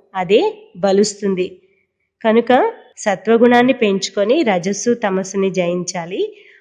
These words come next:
ఆ తర్వాత సత్వగుణాన్ని కూడా పక్కన పెట్టగలిగినప్పుడు మనలోని జీవభావం మాయమై దివ్యత్వం బహిర్గతం అవుతుంది. ఇదంతా ఈ మానవ శరీరంలోనే సాధ్యమవుతుంది.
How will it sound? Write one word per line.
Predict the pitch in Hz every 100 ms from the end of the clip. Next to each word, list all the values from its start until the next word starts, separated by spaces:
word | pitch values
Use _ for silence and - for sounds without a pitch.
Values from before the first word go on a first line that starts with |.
| _ 190
ఆ | 233
తర్వాత | 277 233 190 185 220
సత్వగుణాన్ని | 262 220 180 247 254 247 226 220
కూడా | 214 202
పక్కన | 202 190 - 208
పెట్టగలిగినప్పుడు | 208 202 185 208 190 190 185 180 185 269 392 - - _ -
మనలోని | 190 196 208 247 262 220 - -
జీవభావం | 165 214 220 233 247 185 202 190 190 190
మాయమై | 180 180 180 185 262 370 - _ _ _
దివ్యత్వం | 170 208 180 214 220 220 196 247 277 - _ 185
బహిర్గతం | 185 175 214 175 190 208
అవుతుంది. | 214 185 180 175 170 _ _ _ _ _ -
ఇదంతా | 226 254 247 285
ఈ | 285 269
మానవ | 233 190 185 208 226
శరీరంలోనే | 240 214 185 202 208 214 202 196 220
సాధ్యమవుతుంది. | 233 180 160 202 185 180 175 165